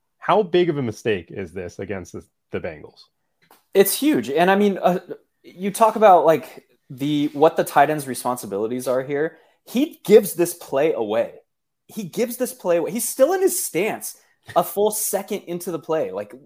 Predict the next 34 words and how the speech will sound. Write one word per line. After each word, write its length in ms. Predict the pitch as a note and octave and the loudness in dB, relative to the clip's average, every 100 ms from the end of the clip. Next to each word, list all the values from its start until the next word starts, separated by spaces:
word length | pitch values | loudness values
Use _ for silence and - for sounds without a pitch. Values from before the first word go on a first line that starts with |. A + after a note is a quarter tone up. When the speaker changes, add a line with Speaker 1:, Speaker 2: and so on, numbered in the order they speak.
| - | -14
Speaker 2:
he's 220 | G#3+ C#4 | -8 -6
still, 260 | - D#4 D#4 | -6 -4 -6
he's 140 | E4 - | -6 -8
still 220 | - E4+ | -4 -6
standing 500 | - - B3 D#4 D4 | -6 -2 -2 0 0
there 120 | G3+ | 0
in 120 | - | 0
his 160 | G#3 G3 | -4 -8
stance. 500 | - B3 F3+ G#2+ - _ _ _ - | -2 -2 -2 -8 -16 _ _ _ 0
He 80 | |
has 120 | G#3 G3+ | 0 4
not 300 | G#3+ G#3 D#3+ | 4 4 0
moved. 340 | A3 D3+ - | -2 -2 -6
He 100 | F3 | -6
is 100 | F#3+ | -6
clearly 500 | - - G3+ G#3+ A3 | -8 -8 -4 -2 -2
in 120 | F3+ | -2
max 260 | E3 D#3 D#3 | -2 -2 -4
protect. 420 | - C3 G#2+ A#2 | -10 -8 -6 -6
It 80 | D3 | -8
is 80 | D3 | -10
clearly 380 | - D3+ D#3+ C3+ | -10 -8 -6 -6
a 60 | |
passing 480 | G2+ - B2+ - F2 _ | -6 -10 -14 -16 -20 _
play. 140 | - _ _ _ _ | -20 _ _ _ _
So 360 | - D#3+ C#3 - | -2 2 2 0
if 140 | F3+ F3+ | -4 -6
he, 100 | G#3 | -6
if 220 | F#3+ - | -8 2
this 220 | G#3+ A3 | 2 4
were 220 | A3 G#3+ E3 | 2 2 0
a 80 | |
run 360 | D3+ C3+ C#3 D3+ | -2 2 2 2
play, 460 | - C3 C#3 F#2 | -6 -2 -2 -2